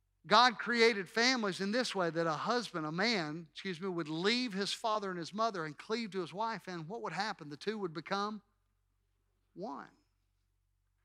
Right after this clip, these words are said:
God's design in marriage, God's design in salvation, God's design for the church is that we would be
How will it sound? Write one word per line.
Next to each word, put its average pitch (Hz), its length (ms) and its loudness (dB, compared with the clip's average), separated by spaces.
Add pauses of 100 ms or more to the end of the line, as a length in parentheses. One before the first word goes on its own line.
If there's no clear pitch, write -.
(600)
God's 202 320 8
design 190 540 4
in 139 240 -8
marriage, 208 580 0
God's 170 340 4
design 180 600 0
in 165 140 -4
salvation, 180 1000 -2
God's 185 300 2
design 185 380 0
for - 140 -14
the 202 120 -4
church 262 460 -8
is 151 120 -8
that 180 140 -8
we 185 120 -6
would 196 160 -6
be 135 160 -10